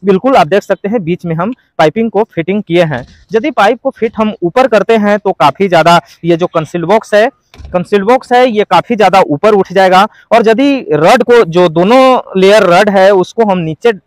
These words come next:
डालते हैं तो क्या होगा कि जब centering खुलता है तो वहाँ पर जो piping है वो दिखता है और वो plaster होता है, paint होता है, फिर भी वहाँ पर crack बन जाता है। तो ये चीज़ को ध्यान रखें, कभी भी यदि सिंगल जाल बांधा हुआ है तो आप ऊपर से दे सकते हैं, कोई दिक्कत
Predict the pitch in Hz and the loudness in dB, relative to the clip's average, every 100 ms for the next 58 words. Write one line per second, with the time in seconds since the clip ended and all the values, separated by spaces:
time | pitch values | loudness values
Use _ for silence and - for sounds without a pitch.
0 | _ 156 165 202 190 175 208 _ _ 220 | _ -2 0 0 -2 -2 -6 _ _ -10
1 | 233 226 208 214 214 185 185 - 170 214 | -2 -2 0 -2 -4 -4 -6 -4 -6 -2
2 | 240 - 170 208 208 202 190 147 160 190 | -4 -4 -2 2 2 0 -2 -2 -4 -4
3 | 165 151 - 143 208 220 185 202 175 143 | -6 -4 -2 -2 -2 -4 -2 -2 -4 -10
4 | - 208 190 180 220 - _ - 254 240 | -6 0 2 2 -2 -6 _ -2 -2 -2
5 | 208 180 - 226 208 196 185 185 170 175 | 0 -2 0 -2 0 -2 0 -2 -2 -6
6 | 170 165 175 185 165 160 190 180 156 151 | -6 -2 0 -2 -6 -8 -4 -4 -4 -2
7 | 180 262 _ _ 240 269 180 170 151 143 | -2 -2 _ _ 0 0 0 0 2 2
8 | 127 120 - _ - 240 202 262 254 220 | -2 -4 -8 _ -6 0 0 -2 -4 -4
9 | 165 156 202 208 - 214 175 165 233 185 | -2 -2 0 -2 -4 -4 -4 -4 -4 -2
10 | 208 208 - _ _ 160 202 294 254 220 | -2 -4 -8 _ _ -4 -2 -2 -2 -2
11 | 214 240 185 196 175 165 196 196 196 196 | -2 0 2 2 2 2 0 2 2 0
12 | 202 190 151 - 135 180 - 143 170 175 | 0 2 0 -2 -6 -6 -6 -4 -4 -4
13 | - 180 185 156 156 175 | -8 -8 -6 -8 -8 -6